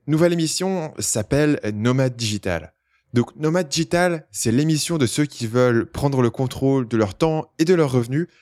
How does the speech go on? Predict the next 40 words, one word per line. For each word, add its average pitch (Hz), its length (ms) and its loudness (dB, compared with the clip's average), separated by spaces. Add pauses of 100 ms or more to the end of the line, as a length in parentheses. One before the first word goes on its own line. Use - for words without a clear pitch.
(120)
pour - 100 -12
pouvoir 117 320 2
vivre 147 440 -2
et 104 80 -4
travailler 113 520 0 (380)
n'importe 127 380 -2
où 127 60 -2
dans 117 100 2
le 107 60 -2
monde. 92 260 -8 (400)
Le 131 200 2
ton 190 400 -2
dans 123 120 0
cette - 160 -6
émission 156 500 -4
est 117 80 -4
beaucoup 127 260 -2
plus, 156 380 -2
euh, 104 220 2
léger 139 420 2
que 135 100 -2
sur 110 200 -2
Marketing 117 400 -4
Mania. 131 340 0 (420)
Euh, 101 140 4
on 123 60 -6
va 110 180 4
moins 139 200 0
entrer 147 160 -6
dans 127 80 0
des 110 100 2
concepts 127 540 -2
très 131 180 0
profonds 131 320 -4
de 117 80 -2
marketing. 123 500 0
On - 60 -6
va 104 80 2
plus 135 240 -4
parler 120 480 0